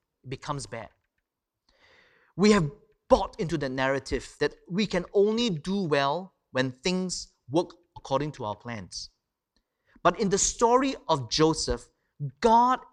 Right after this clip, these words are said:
is in control, and He can still bless us and cause us to succeed in whatever circumstances you might be in. We might think that it will be only,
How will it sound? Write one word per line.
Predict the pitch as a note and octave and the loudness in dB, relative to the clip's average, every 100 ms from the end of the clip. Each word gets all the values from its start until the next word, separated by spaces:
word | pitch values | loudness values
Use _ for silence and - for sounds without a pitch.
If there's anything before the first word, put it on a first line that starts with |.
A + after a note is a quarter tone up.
| _ | _
is | B3 A#3+ - - G#3+ | -2 -2 -2 -4 -2
in | G3 F3+ | -2 -2
control, | - C#3+ C3+ - A3 D#3 G2 - _ - - | -4 -6 -4 -2 0 -2 -6 -14 _ -2 2
and | G#3 | 4
He | F#3+ C#4+ B3+ | 2 -2 0
can | E3 | 0
still | D3 - - C#4 D#4+ | 0 -2 0 2 2
bless | F3 F#3+ F#3+ - | 2 4 4 2
us | C#3 B2+ - - | -4 -4 -6 -6
and | F3 E3 | -6 -8
cause | - A#3+ B3 A#3+ | -6 -4 -2 -4
us | A3+ - | -4 -4
to | D3 | -2
succeed | - - - - G3+ - _ _ _ | -2 -2 -4 -2 -2 -4 _ _ _
in | B3+ B3 C4 B3+ _ _ | 2 2 0 -8 _ _
whatever | C#3+ F#3+ - - G#3 B3 | -4 -4 -2 -2 0 0
circumstances | A3+ - F3 E3+ D#3+ - D#3+ E3 E3 C3+ - _ _ | 0 -2 -2 -2 -4 -2 -2 -2 -2 -4 -6 _ _
you | A#2 D#3 A3+ A#3+ | -4 0 0 -2
might | F#3 E3 A2+ B2+ | -6 -8 -10 -12
be | B2+ | -12
in. | B2+ C#3 A2 F2+ _ _ _ _ _ _ _ _ _ _ _ _ _ _ _ _ _ _ _ - | -8 -8 -8 -14 _ _ _ _ _ _ _ _ _ _ _ _ _ _ _ _ _ _ _ 2
We | G3+ | 6
might | F#3 F3+ | 6 4
think | A#3 G#3+ | 4 8
that | D#3+ | 8
it | E3+ E3+ | 10 8
will | D#3 | 8
be | E3 E3+ | 2 2
only, | F#3 G3 G3+ F#3+ | 2 2 2 -2